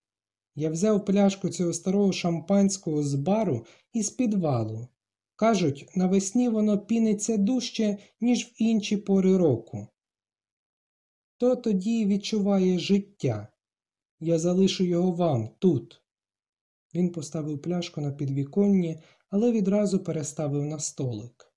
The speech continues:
Не можна, щоб вино опинялося у світлі місяця. Місяць убиває його аромат.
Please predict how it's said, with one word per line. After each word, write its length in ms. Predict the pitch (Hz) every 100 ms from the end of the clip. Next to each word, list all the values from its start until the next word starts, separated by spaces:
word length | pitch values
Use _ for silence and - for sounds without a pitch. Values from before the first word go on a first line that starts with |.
| _ _ _ _ _ _ _ _ _ _ _ _ _
Не 160 | 151 160
можна, 400 | 180 190 175 170
щоб 280 | - 165 147
вино 400 | 165 196 226 208
опинялося 760 | 160 156 175 185 180 170 -
у 100 | 160
світлі 440 | 139 170 170 175 190
місяця. 640 | 180 135 - 113 - 101 - _ _ _ _
Місяць 540 | 156 190 202 160 135 -
убиває 580 | 160 156 156 160 156 156
його 220 | 156 143
аромат. 680 | 160 170 175 165 113 - -